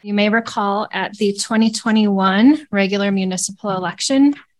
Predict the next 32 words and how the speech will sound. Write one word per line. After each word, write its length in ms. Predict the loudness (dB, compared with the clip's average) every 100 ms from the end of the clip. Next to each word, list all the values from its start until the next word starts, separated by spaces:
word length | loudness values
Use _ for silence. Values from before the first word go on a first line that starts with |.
| _ _ _ -4
council 400 | -2 0 -2 -4
referred 460 | -6 -4 -2 -2
a 40 | -2
charter 480 | -4 -2 0 2
amendment 640 | 2 4 4 4 2 -2 -8
to 140 | -6 -6
the 80 |
ballot 540 | -4 -2 0 -2 -4 -12 -20 _ -6
to 180 | -2
remove 720 | 0 2 2 2 2 0 -2 -6
the 100 | -8
clause 560 | -6 -2 0 0 -2
in 100 | -6
our 120 | -6
charter 480 | -8 -4 -4 -2 -6
that 160 | -6 -6
says 640 | -4 -2 -2 -2 -4 -6 _ _ _ _ _ _ _
that, 440 | 2 2 2 -2 -6
uh, 160 | -4
boards 280 | 0 0 2
and 100 | 0
commissions 540 | -2 -4 -2 0 0 0
shall 240 | -4 -2
not 320 | 0 0 -2
have 260 | -4 -6 -6
term 340 | -10 -8 -4
limits, 600 | 0 0 0 -4 -8 -8 -10 _ _ _
so 180 | -4 0
that 180 | 0 -2
council 420 | -2 -2 -2 -8
could 440 | -6 -2 -2 -2 -10 -6
discuss 560 | -6 -4 -4 -4 -4